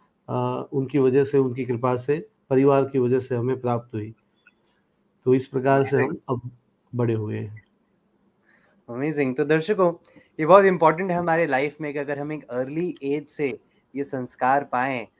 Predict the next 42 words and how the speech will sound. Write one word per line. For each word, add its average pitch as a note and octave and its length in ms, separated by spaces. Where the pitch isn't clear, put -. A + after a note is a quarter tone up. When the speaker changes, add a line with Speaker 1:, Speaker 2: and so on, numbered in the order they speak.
Speaker 2:
भले D3 180
ही G3+ 120
हम F#3 140
इतना F3+ 220
समझ E3 360
ना D#3+ 140
पाते C#3 300
हों, C#3+ 140
भले B2 160
ही C#3 40
हम C3+ 140
भगवत A#2 260
गीता B2 340
इत्यादि B2 460
श्लोकों B2+ 500
को, B2+ 340
मंत्रों B2 320
को C#3 100
इतना C3+ 180
समझ B2+ 360
ना C3 120
पाते A#2 320
हों, A#2+ 180
but B2+ 120
अगर D3 160
एक D#3 160
emphasis D3+ 460
डाला C#3 260
जाता B2 440
है, A2+ 140
एक, - 380
एक C#3 220
तरीके C3+ 340
से D3 140
अगर C#3 340
गीली D3 360
मिट्टी D3+ 340
ही F3 260
ढाल C3 280
सकती C#3 360
है C#3+ 100
किसी C3+ 440